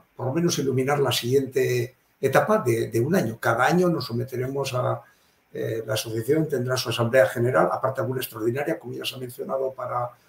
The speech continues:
una revisión en profundidad de estatutos y de determinados convenios que queremos poner en marcha, ¿no? Ahí, eh, uno de los, en esa reformulación del propósito de A V, porque como decía el, el presidente saliente,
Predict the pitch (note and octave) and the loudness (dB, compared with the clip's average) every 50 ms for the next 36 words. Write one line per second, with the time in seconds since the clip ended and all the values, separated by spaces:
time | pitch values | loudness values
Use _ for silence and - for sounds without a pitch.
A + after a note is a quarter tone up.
0 | _ _ - - D3 D3 B2+ B2+ B2 A#2+ - C3+ B2 B2 A#2+ - A2+ - A#2+ A#2+ | _ _ -4 0 2 2 4 2 2 0 0 0 0 0 -2 -2 -6 -6 -4 -2
1 | B2 B2+ C3 C3 B2+ B2 B2 - - B2+ - - F3 F3 F3 - E3 E3 E3 E3 | 0 2 2 2 0 -2 -6 -6 -6 -8 -4 0 0 0 0 -2 -4 -4 -4 -6
2 | - - - - - - - - _ _ - - A#2 A2 A#2+ A2+ A2+ A2+ A2+ - | -8 -12 -18 -20 -20 -20 -20 -20 _ _ -4 -2 0 2 4 4 4 4 2 -2
3 | G#2+ - A#2+ B2+ C#3 C#3 C3 - - A#2+ A#2 A#2 B2 D#3 D3+ C#3+ B2 - - - | -4 -2 2 2 4 4 2 2 0 0 2 4 4 2 2 0 -2 -4 -4 -4
4 | - B2+ C#3+ C3+ B2 - - A2 - - - G#2+ G#2+ G2 - - - - - - | 0 2 2 2 0 -2 -6 -10 -10 -10 -10 -10 -12 -10 -10 -10 -12 -12 -14 -20
5 | - _ _ _ - - - - - _ _ - - B2 B2+ C#3 D3 D#3 D#3 E3+ | -20 _ _ _ -20 -20 -20 -20 -20 _ _ 4 8 10 12 12 12 12 12 10
6 | F3 - C#3 B2+ B2 B2 A#2+ A#2+ A#2+ A#2 A#2 A#2 B2 A#2+ - - D#3 D#3 - A2 | 10 10 8 8 6 6 6 6 6 4 4 2 0 -2 -4 0 2 2 4 4
7 | D3 D3 B2 - - - - - _ - G2+ G2 - - - D#2+ - - - - | 4 2 2 0 -2 -6 -8 -12 _ -16 -16 -16 -16 -16 -20 -20 -20 -20 -20 -16
8 | - C3+ D3 D3+ - D3+ D3 C#3 C3+ C3 B2+ C3 C3 - - C3+ B2+ B2+ B2+ A#2+ | -10 -6 -2 0 2 4 4 6 6 4 4 2 2 2 0 0 2 2 2 2
9 | A2+ - E3 D#3+ C3 B2+ A2+ - - A#2 - D#3 C#3 C3+ C#3 - C3+ B2 B2+ C#3+ | 2 2 2 2 2 0 0 0 -2 -4 -2 -2 -2 -2 -2 -2 -2 2 4 4
10 | D#3 D#3 C#3+ D#3+ F3 E3+ - - _ _ _ _ _ _ _ - B2 A2+ B2 A#2+ | 4 4 4 2 2 0 -2 -6 _ _ _ _ _ _ _ 0 0 0 -2 -4
11 | - B2 B2 A#2+ A2+ A#2+ A#2 - - - C3+ A2+ A2 A2 A2 A2 A2 A2 A2 G#2+ | -2 0 2 2 2 2 0 2 4 6 6 6 6 4 2 0 -2 -4 -6 -8
12 | - - - - - A#2 - - A#2 B2 C3 A#2+ - C3+ B2+ A#2+ A2+ - - A#2+ | -10 -14 -20 -16 -8 -6 -6 -2 0 0 0 0 0 0 0 0 0 -2 -2 0
13 | B2+ D3 D3 B2 B2 C#3+ D3 D3+ - - | 2 2 2 2 4 4 2 2 2 -2